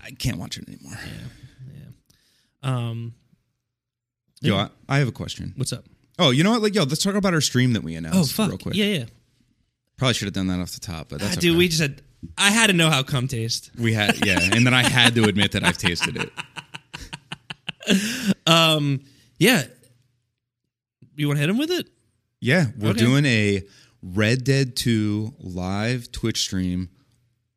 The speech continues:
Speaker 1: on next Thursday.
Speaker 2: Yeah,
Speaker 1: Well,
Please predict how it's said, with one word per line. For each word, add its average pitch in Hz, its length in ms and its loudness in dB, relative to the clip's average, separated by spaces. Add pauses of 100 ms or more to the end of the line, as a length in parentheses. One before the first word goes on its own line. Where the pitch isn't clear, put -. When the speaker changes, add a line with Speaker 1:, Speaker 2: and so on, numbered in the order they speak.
(560)
Speaker 1:
on 104 160 -2 (300)
next 101 460 -2
Thursday. 107 540 -4 (240)
Speaker 2:
Yeah, 185 180 2
Speaker 1:
Well, 107 140 0